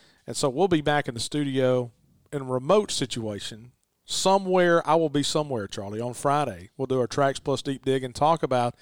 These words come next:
Mississippi State and Southern Miss in football. And so that'll be the football talk for the rest of the week, and then we'll get together for Sunday coffee.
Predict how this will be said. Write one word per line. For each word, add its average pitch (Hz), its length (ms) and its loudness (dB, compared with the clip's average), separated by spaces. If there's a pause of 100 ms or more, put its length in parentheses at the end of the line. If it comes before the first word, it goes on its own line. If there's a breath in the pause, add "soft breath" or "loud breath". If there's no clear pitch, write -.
(440 loud breath)
Mississippi 151 500 0
State 143 280 2
and 123 140 -2
Southern 139 400 2
Miss 131 300 0
in 131 200 -10
football. 110 520 -4
And 117 100 -12
so 127 100 -4
that'll 127 200 -2
be 117 120 -6
the 104 100 -10
football 120 460 -4
talk 120 280 -2
for - 60 -20
the 113 100 -16
rest 120 280 -6
of 110 60 -12
the 113 40 -10
week, 123 200 -8
and 120 80 -8
then 131 80 -6
we'll 123 160 -8
get 120 120 -8
together 120 320 -6
for - 140 -16
Sunday 123 360 -6
coffee. 127 440 -6